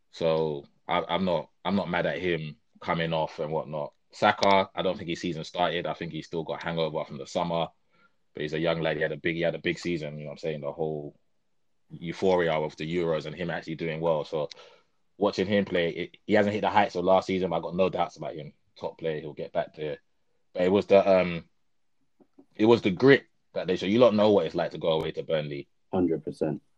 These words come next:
Speaker 1: All they care about is, 'cause when, especially when I watch Burnley live, it's even more apparent what they wanna do. Pass, pass, get it to the Dwight, Dwight Gale, whip it in. <laughs> That's it.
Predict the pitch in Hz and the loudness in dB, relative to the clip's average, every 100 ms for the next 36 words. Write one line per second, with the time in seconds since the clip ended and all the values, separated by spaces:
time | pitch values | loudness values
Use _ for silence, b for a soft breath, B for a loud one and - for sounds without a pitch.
0 | _ - 107 123 123 113 - 101 92 85 | _ -4 6 8 10 8 8 6 8 6
1 | 90 82 76 82 - 92 117 - 175 170 | 4 2 0 -6 -6 0 2 4 4 6
2 | 151 131 123 - 107 104 98 90 76 - | 6 6 4 2 2 4 4 4 2 -4
3 | 101 - 120 107 98 107 117 113 107 - | -12 -4 0 2 2 6 10 10 8 2
4 | _ _ _ - - 110 98 90 87 90 | _ _ _ -6 4 6 6 4 0 0
5 | 87 82 85 71 b _ 127 131 - 107 | 0 -2 -4 -6 b _ 6 8 8 2
6 | 101 123 101 92 90 98 98 - _ 90 | 4 2 2 -2 4 8 8 6 _ 4
7 | 98 82 90 87 82 - 98 - 78 76 | 6 6 2 2 0 -2 -6 -4 -6 -6
8 | - _ _ _ _ - 605 - - - | -10 _ _ _ _ -6 -6 -6 -6 -6